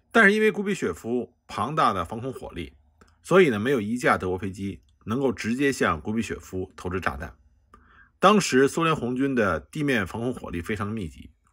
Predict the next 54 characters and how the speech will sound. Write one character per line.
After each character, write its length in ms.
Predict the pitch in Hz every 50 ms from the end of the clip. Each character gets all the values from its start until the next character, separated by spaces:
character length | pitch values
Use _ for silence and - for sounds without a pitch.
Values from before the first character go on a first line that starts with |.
| _ _ _ _ _
所 220 | - - 160 165
以 300 | 143 110 90 78 - - _ _
基 220 | - - - 185
本 140 | 151 135 104
上 120 | 95 90 82
所 300 | - - - 113 143 156
有 100 | 120 87
的 100 | 78 76
德 140 | - 92
军 140 | 95 104 107
飞 160 | 98 117 107
机 260 | 101 104 101 101 101 - - _ _ _ _ _ _ _ _
都 160 | _ 202 208
被 180 | 175 220 220 185
迫 320 | 143 - 170 151 127 104
在 200 | 92 - 139 123
通 180 | 123 - - 170
往 160 | 151 120 98
古 100 | - 127
比 140 | 131 151 143
雪 220 | - - 95 71
夫 240 | 73 - - 120 123
的 180 | 110 95 73 - -
航 240 | - - - 98 120
道 180 | 160 147 110
上 300 | 85 80 - - - - _ _ _ _ _ _
就 160 | - - 160
把 180 | 120 101 82
自 200 | 82 - - 139
己 40 | 117
的 120 | 78 71 82
炸 200 | - 131 101 92
弹 220 | 98 90 - - _
清 200 | - - 104 101
空。 180 | - 104 104 - _ _ _ _ _ _ _ _ _ _ _ _ _ _ -
炸 120 | 202 208
弹 140 | 202 190 202
要 160 | 220 233 214
么 100 | 165 139
是 120 | - 143
落 180 | 147 147 135 117
在 220 | 104 113 107 98
伏 120 | 90 - 139
尔 80 | 131
加 160 | 107 - 123 117
河 120 | 107 113
的 60 | 107
水 180 | 98 - - -
域， 240 | - 71 67 - - _ _ _ _ _ _ _
要 160 | - 185 175
不 80 | 147 131
是 100 | 117 143
落 220 | 147 156 147 117
在 340 | 95 110 104 90 76 65 -